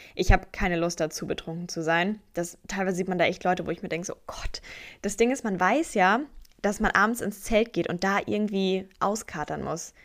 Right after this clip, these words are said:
Und das, das finde ich nicht schön. Deswegen leichter Pegel ist für mich the way to go beim Festival. Dann ist Wasser auch eine gute Sache. Man hat ja dann doch auch ziemlich viel Durst.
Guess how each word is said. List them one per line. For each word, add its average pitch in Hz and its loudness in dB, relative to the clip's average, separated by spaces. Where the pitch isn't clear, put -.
Und 170 -4
das, - -4
das 175 -4
finde 220 6
ich 202 4
nicht 190 2
schön. 151 0
Deswegen 185 2
leichter 180 4
Pegel 170 4
ist - -2
für 170 -2
mich 160 -4
the 156 0
way 147 4
to 151 -4
go 151 0
beim - -6
Festival. 175 2
Dann 208 2
ist 208 -2
Wasser 262 4
auch 247 2
eine 240 0
gute 247 0
Sache. 247 2
Man 190 -2
hat 214 -2
ja 185 0
dann 190 0
doch 202 -2
auch 185 2
ziemlich 190 -6
viel 185 -4
Durst. 196 2